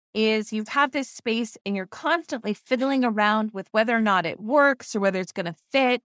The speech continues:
and you're measuring it and then stepping <laughs> back from the board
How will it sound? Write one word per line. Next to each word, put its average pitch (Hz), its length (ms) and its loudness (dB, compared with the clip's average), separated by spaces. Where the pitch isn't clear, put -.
and 202 140 -4
you're 185 120 -4
measuring 262 540 2
it 247 340 2
and 190 160 -4
then 180 240 -6
stepping 247 520 -4
<laughs> - 60 -16
back 302 300 0
from 330 200 -8
the 277 80 2
board 247 560 4